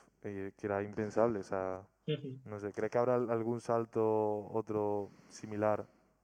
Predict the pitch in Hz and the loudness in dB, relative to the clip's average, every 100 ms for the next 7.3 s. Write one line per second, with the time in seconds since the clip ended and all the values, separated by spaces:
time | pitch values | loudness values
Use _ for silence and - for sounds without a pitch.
0 | _ - 107 104 101 101 104 107 101 101 | _ -8 -4 -2 -2 -4 -6 -8 -4 -4
1 | 98 101 101 101 - 98 95 95 95 95 | -2 -4 -4 -10 -8 -8 -8 -12 -16 -18
2 | 95 98 - _ 101 98 95 92 98 _ | -20 -20 -20 _ -18 -16 -16 -20 -20 _
3 | - - _ - 101 95 95 117 - 98 | -20 -20 _ -10 -10 -10 -10 -10 -6 -6
4 | 95 95 98 - _ _ _ _ _ _ | -6 -8 -10 -16 _ _ _ _ _ _
5 | _ _ _ _ 156 131 127 101 95 95 | _ _ _ _ -6 -6 -10 -10 -12 -16
6 | 101 - _ _ - - - 147 139 135 | -20 -20 _ _ -18 -10 8 10 10 8
7 | 131 131 - | 6 2 -10